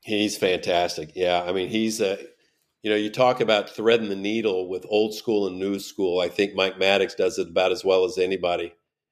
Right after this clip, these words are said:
And, uh, it's not easy. You know, a lot of people want to dig their heels in the ground when you talk about either side of the fence,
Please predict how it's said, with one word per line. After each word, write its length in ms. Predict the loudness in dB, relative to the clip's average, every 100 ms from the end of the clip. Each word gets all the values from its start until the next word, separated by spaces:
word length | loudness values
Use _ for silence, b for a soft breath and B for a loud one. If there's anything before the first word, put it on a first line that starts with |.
| _ -4
And, 300 | 0 0 2
uh, 480 | 4 4 2 0 -2
it's 160 | -2 2
not 160 | 2
easy. 320 | 2 0 -2 -6
You 140 | -4
know, 140 | 0
a 40 | 2
lot 240 | 4 4
of 80 | 2
people 280 | -2 0 0
want 180 | 2 0
to 60 |
dig 260 | 0 -2 -2
their 120 | -4
heels 380 | 0 2 2 0
in 80 | -6
the 80 |
ground 340 | -4 -2 -2 -2
when 80 | -8
you 100 | -2
talk 280 | 0 0
about 260 | 0 0 2
either 240 | 0 0
side 260 | -2 -2 -2
of 60 | -4
the 80 |
fence, 480 | -8 -4 -4 -6 -14